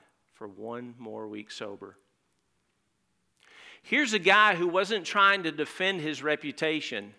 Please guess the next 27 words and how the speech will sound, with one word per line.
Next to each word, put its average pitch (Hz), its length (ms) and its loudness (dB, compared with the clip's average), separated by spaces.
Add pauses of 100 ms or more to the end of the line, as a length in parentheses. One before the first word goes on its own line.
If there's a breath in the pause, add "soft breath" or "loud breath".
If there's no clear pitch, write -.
(800)
He, 233 200 -2
he 269 300 -2
said 240 480 2
what 151 180 -2
he 196 160 -6
believed 165 560 -4
about 131 320 4
himself, 123 800 -4 (760 loud breath)
but 185 100 4
he 202 140 8
also 269 420 4
pointed 285 480 2
to 220 120 0
the 180 100 0
testimony 190 880 2
of 151 100 0
what 170 240 0
God 254 380 8
is 190 220 0
doing 233 400 4
in 226 100 4
his 202 200 0
life 175 360 4
and 170 100 -4
the 165 60 -6
fact 202 400 4
that 180 160 4